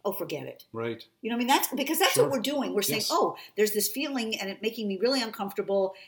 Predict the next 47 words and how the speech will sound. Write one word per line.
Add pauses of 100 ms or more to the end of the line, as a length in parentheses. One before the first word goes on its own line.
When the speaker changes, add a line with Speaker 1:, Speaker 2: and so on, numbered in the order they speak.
(120)
Speaker 1:
and
so
I'm
gonna
throw
in
the
towel.
I'm
done." (180)
Speaker 2:
Well,
yeah,
and
that,
th-,
that's
ultimately
where
it
leads
to.
It's
like
with
golf
for
me,
it's
like
Speaker 1:
Right.
Speaker 2:
thir-,
thirty
years
have
gone
by.
Speaker 1:
<laughs> (1040)
Right.
Speaker 2:
<laughs>
I (140)
haven't
picked
up
a
golf
club.
That's,